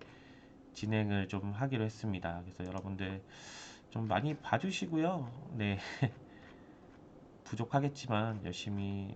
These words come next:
네, 하도록 하겠습니다. 그래서 좀 여러 가지 것들이 있긴 한데, 음, 유튜브에 남아있는 건 이렇게 유튜브 유알엘이 연결이 되어 있고요. 그 외에는 이렇게, 네, 그냥 새로,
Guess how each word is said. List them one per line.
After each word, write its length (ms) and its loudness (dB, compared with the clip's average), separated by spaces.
네, 320 -6
하도록 320 -2
하겠습니다. 680 -2
그래서 340 -6
좀 140 0
여러 180 6
가지 360 6
것들이 340 4
있긴 220 2
한데, 480 4
음, 180 -2
유튜브에 580 6
남아있는 480 10
건 80 8
이렇게 160 4
유튜브 560 4
유알엘이 400 6
연결이 420 2
되어 200 2
있고요. 420 -2
그 180 4
외에는 440 6
이렇게, 640 -2
네, 180 -4
그냥 420 0
새로, 280 4